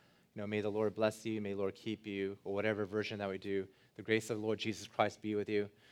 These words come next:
First of all, let me just say this. It's not a prayer. You know, there could be, it's okay to close your eyes and receive it, but a benediction is not a prayer.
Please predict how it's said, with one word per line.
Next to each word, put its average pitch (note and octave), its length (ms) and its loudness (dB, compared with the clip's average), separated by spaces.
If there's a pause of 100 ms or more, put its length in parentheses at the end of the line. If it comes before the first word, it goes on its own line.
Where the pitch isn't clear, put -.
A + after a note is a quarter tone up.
(160)
First F3+ 200 2
of - 40 0
all, C#3 120 8
let D3 120 6
me F#3+ 120 2
just D#3 220 -2
say G#2+ 180 4
this. F2+ 320 -4 (460)
It's E3+ 220 2
not C#3+ 300 6
a D3+ 60 6
prayer. G#2+ 500 4 (840)
You G2+ 60 -12
know, G#2 140 -4
there B2 160 8
could C#3 240 2
be, D3 160 4
it's B2+ 220 0
okay C#3+ 340 6
to C#3 60 6
close C3+ 280 4
your C#3+ 80 6
eyes A#2 260 6
and A#2+ 60 -8
receive A2+ 380 -4
it, G2 200 2 (420)
but B2 140 6
a A#2+ 100 6
benediction D3+ 760 2
is G#2 180 -4
not A2 240 2
a G#2 40 2
prayer. F#2 480 -2